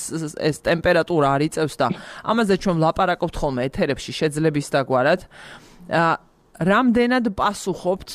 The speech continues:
თქვენ, ა, კონკრეტულად თქვენი პოლიტიკური ძალა, თქვენი მშ-, მუშაობით, რუტინით, ა, ამ გამოწვევებს? რამდენად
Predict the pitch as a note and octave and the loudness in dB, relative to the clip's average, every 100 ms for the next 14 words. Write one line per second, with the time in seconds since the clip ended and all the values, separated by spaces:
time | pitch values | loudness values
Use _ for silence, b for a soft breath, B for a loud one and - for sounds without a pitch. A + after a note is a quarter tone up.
0 | - - - D#3+ D#3 F#3+ - D3 D3 C#3+ | -16 -6 -2 0 0 -4 -4 0 2 0
1 | C#3+ _ - - G#3 G3 E3 C#3+ - - | -2 _ -8 -2 0 0 0 -2 -2 -2
2 | D3+ C3+ C#3+ C3+ - D3 D3 D3 C#3 E3 | -2 -2 -4 -6 -6 -6 -2 0 0 0
3 | G#3+ G3+ F3 - - D3+ E3+ - D#3+ D3 | 0 0 -2 -6 -6 0 0 2 2 2
4 | E3 E3+ D3+ D#3 D#3+ C#3+ D#3 G3+ - _ | -2 -2 -2 -2 -2 -2 -2 -4 -8 _
5 | B B B B B B - - D3 D3 | B B B B B B -6 0 2 2
6 | D3 A#2+ - _ _ _ _ - F#3+ F#3+ | 2 -2 -10 _ _ _ _ -2 0 2
7 | F3+ F3 E3 C3+ B1 - - - - F3 | 2 2 0 -2 -2 -6 -10 -8 0 2
8 | G3 G3+ G#3 G#3 G3+ F3 | 2 2 2 2 2 2